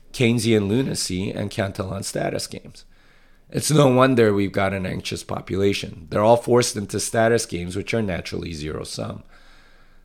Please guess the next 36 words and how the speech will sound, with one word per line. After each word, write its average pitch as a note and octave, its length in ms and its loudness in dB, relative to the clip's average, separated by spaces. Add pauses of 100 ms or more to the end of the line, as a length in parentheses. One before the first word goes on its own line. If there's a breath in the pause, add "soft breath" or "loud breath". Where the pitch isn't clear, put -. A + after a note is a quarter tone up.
(120)
There's A#2 220 2
a C3+ 60 8
large A#2+ 480 6
chance G#2+ 440 0
they - 120 -2
come G#2 240 -2
out G2+ 180 0
on G2 160 -2
the F#2 80 -2
short G#2+ 320 2
end F#2 220 -2
of E2+ 100 -8
this E2 160 -6
stick, - 440 -6 (360 soft breath)
and C#3+ 160 -2
it's A#2 160 0
a C#3 60 6
miracle A#2+ 560 2
that G2+ 200 -2
many G2 220 -2
break F#2 320 -4
out G2 180 0
of F#2 120 -4
the F2 100 -6
fiat F#2 420 -6
status G2 460 -6
game F#2 340 -12 (400 soft breath)
and - 140 -8
create A2+ 320 2
goods G#2 240 2
and F#2+ 140 -2
services F2+ 640 -4
needed D#2+ 320 -10
by - 160 -8
the - 80 -10
market. F#2 500 -10